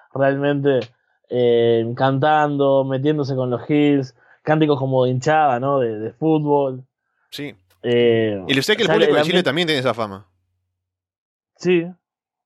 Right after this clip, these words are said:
Speaker 1: pero bueno, yo por la cercanía, lo
Speaker 2: Claro,
Speaker 1: sé
Speaker 2: claro.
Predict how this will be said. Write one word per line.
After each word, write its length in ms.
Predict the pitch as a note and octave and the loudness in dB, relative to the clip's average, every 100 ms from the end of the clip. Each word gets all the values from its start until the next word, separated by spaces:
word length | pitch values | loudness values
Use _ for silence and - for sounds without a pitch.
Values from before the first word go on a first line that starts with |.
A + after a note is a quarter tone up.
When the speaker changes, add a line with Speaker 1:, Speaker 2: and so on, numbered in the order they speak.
| _ | _
Speaker 1:
pero 380 | C#3 C#3 C3+ C3+ | 0 2 2 2
bueno, 220 | E3 C#3+ | 0 0
yo 180 | D#3 D#3 | -4 -2
por 100 | D3+ | 0
la 100 | D3 | 0
cercanía, 580 | D3+ C#3+ C#3+ D#3+ E3+ - _ _ - | 0 -2 -2 0 -2 -4 _ _ -6
lo 60 | |
Speaker 2:
Claro, 140 | B2+ C#3+ | -2 0
Speaker 1:
sé 60 | |
Speaker 2:
claro. 100 | D3 | 0